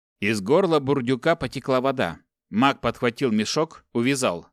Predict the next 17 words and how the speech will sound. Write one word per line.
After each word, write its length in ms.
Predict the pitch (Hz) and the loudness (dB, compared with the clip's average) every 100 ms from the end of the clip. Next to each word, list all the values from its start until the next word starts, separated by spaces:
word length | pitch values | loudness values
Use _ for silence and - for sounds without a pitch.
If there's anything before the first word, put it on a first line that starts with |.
| _ _ _ _ | _ _ _ _
Углядел 540 | 113 110 113 101 120 160 | -4 -2 0 0 0 0
под 200 | 117 - | -4 -2
корягой 440 | 104 117 123 127 | -2 0 0 -2
змей, 500 | 123 151 151 80 - | -2 -4 -4 -4 -8
не 160 | - 104 | -4 -2
рискнувших 720 | 110 - 120 139 - 147 127 | -2 -2 -2 -2 -2 -6 -4
ужалить 460 | 120 110 104 107 120 | -4 -2 0 -2 -2
руку. 420 | 127 - 80 69 _ _ _ _ _ - | -4 -4 -12 -14 _ _ _ _ _ -4
«Это 260 | 175 180 | -2 -2
правильно. 580 | 120 127 123 92 78 69 _ _ - | 0 2 2 0 -6 -14 _ _ -12
Живите 580 | 95 156 208 226 214 | -4 0 0 -2 -6
пока. 460 | 107 92 - 69 - _ _ _ - | -4 -4 -6 -14 -14 _ _ _ -6
Уцелеет 720 | 113 120 156 147 196 180 123 | -6 -2 -2 0 2 2 0
не 100 | 107 | 0
напавший. 720 | 107 113 123 87 - 67 _ _ _ _ _ _ - | 0 0 -2 -4 -14 -16 _ _ _ _ _ _ -6
Доступно, 800 | 107 131 - 247 247 147 85 - _ - | -2 -2 -2 -4 -4 -6 -6 -8 _ -4
Леседда?» 800 | 143 214 - 143 107 85 80 | 0 0 0 -2 -2 -8 -10